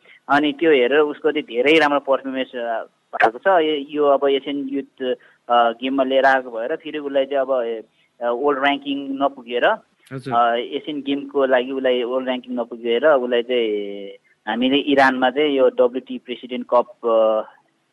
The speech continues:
Speaker 1: एसियन रिजनल च्याम्पियनसिप चाहिँ खेल्न ल-, लिएर गएको। उसले त्यसमा पनि अब दुई फाइट मजाले जितेर देशको चाहिँ नाम उच्च राख्यो, यसमै खुसी छु।
Speaker 2: तर रजत मात्र नभई उहाँले फेयर प्ले अवार्ड पनि जित्नुभयो नि।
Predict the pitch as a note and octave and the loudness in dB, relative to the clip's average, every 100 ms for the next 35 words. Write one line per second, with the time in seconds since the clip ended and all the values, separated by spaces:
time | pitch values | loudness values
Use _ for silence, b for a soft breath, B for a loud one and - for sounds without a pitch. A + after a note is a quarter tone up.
0 | - B2+ D3 C3 B2+ B2 B2 A#2+ B2 A#2+ | -8 -4 -2 -2 -4 -2 -2 -2 -6 -6
1 | A#2+ A#2 A#2 A#2+ A2+ A2+ A2+ A2 A2 G#2 | -6 -10 -10 -8 -6 -6 -2 0 0 0
2 | A2+ A2 G#2 B2+ F3+ B B B2+ C#3 C3+ | 0 2 0 0 -2 B B 0 2 2
3 | C#3+ C#3+ C#3 C#3 C#3 B2+ B2+ - C3+ C3 | -2 0 2 4 4 2 0 -2 -4 -2
4 | - B2 B2 B2 C3 G3 A3+ F#3 B2 B2 | 2 2 0 -4 -2 0 2 0 -4 -4
5 | B2+ E3+ G3 _ A3 - C3+ - C3 C#3+ | 0 0 -2 _ -20 -2 -2 0 2 4
6 | B2+ A2+ - - A#2+ C3 C3 C#3+ C#3 B2 | 4 0 -8 -12 -2 0 2 2 4 4
7 | B2+ D#3+ D3 - - B2+ D3+ - A2+ G2+ | 2 -2 -4 -10 -20 -14 -14 -14 -18 -18
8 | A#2 - _ _ _ _ B B B - | -20 -20 _ _ _ _ B B B -4
9 | G3 D3+ D3 F#3 G#3 G3 G3 G3 F#3 E3 | 0 2 0 0 -2 -4 -6 -4 -6 -4
10 | D3+ B2 B2+ C#3 C#3+ C3+ C#3 C#3 - E3+ | -4 0 0 0 0 0 -2 -4 -4 -4
11 | E3 E3+ - C#3+ C#3 C#3+ D#3+ C3+ B2 A#2+ | -2 -4 -2 0 -2 -2 -6 -6 -8 -10
12 | F#2 A2+ A2 | -8 -10 -12